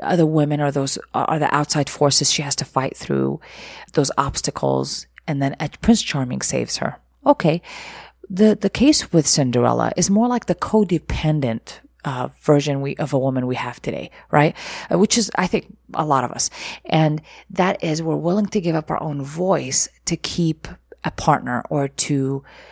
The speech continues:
to, uh, to get a partner or a, or a,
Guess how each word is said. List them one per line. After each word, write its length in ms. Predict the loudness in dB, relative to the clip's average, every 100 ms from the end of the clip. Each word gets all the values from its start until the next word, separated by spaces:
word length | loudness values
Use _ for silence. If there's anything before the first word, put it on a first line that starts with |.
| -20 -6
to, 760 | 0 2 2 0 -2 -4 -8 -14 _ _ _ -4
uh, 300 | -2 0 -2 -2
to 100 | -2
get 300 | 2 2 2
a 80 | -4
partner 380 | -2 2 2 2
or 60 |
a, 380 | 0 -2 -6 -6
or 160 | -2 0
a, 200 | 0